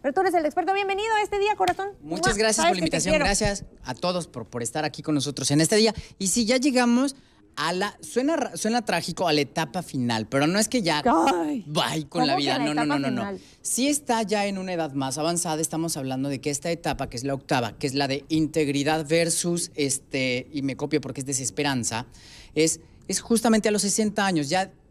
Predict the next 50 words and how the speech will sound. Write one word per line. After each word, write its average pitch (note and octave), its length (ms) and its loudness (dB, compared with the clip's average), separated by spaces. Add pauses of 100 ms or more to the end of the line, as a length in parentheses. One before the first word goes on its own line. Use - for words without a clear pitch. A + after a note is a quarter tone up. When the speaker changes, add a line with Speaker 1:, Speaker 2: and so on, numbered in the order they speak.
(140)
Speaker 2:
teóricamente, G#3 1500 2
a C3 140 -2
esta D#3 380 -2
edad, F#3+ 360 -2 (320)
tú D#3+ 80 -6
ya E3+ 140 -2
tienes E3 400 -2 (180)
metas C#3 480 2
logradas, C#3 640 0
muchas C#3 380 -2
cosas, C#3 420 -4
y E3 40 -2
esa D#3+ 100 -2
es F#3+ 80 -4
como E3 220 -2
una E3+ 120 2
mirada D#3 340 2
hacia E3+ 180 -2
atrás D#3 360 -2
y D#3+ 40 -4
dices, D3 320 0 (280)
"¿Qué D#3+ 140 4
logré? C#3 480 2 (100)
Speaker 1:
¿Qué A#3+ 100 -6
es G#3+ 60 -6
lo A#3 140 -4
que A3+ 140 -4
hice, A#3 160 -2
Speaker 2:
¿Qué F3 180 2
Speaker 1:
no? F#3+ 140 2
Speaker 2:
hice? E3+ 400 4 (200)
¿Me B2+ 140 -2
fue D3+ 180 0
bien? E3+ 380 2 (180)
¿Me A#2+ 120 -8
fue D3 160 0
mal? D#3+ 420 2
¿Logré B2 300 -4
todo?". E3 380 0 (260)
Y - 20 -6
entonces F3+ 340 -2
haces G#3 220 0
un A3 80 2
recuento F#3+ 500 0
de D3+ 120 2
tus A#2+ 240 -8
sueños, D3 520 4
de C#3 100 -4
tus A2 240 -10
metas C#3 500 2